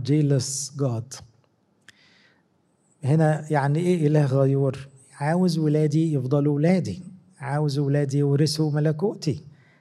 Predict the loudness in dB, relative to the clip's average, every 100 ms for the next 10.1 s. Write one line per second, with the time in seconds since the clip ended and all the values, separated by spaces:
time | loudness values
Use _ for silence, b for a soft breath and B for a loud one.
0 | b -6 -2 0 0 2 2 2 0 0
1 | 2 4 4 2 -2 B B B B -8
2 | -4 -2 0 2 2 2 2 4 2 2
3 | -2 0 0 0 0 0 0 -4 -16 -20
4 | _ _ _ _ _ -4 -2 -2 -4 -2
5 | -2 -4 -4 -4 -4 -6 -16 -20 -20 _
6 | _ _ _ _ -2 2 4 4 6 4
7 | 4 2 4 2 2 4 4 4 2 2
8 | 2 2 0 2 2 2 2 2 0 0
9 | 0 4 6 6 6 4 2 -2 -4 -4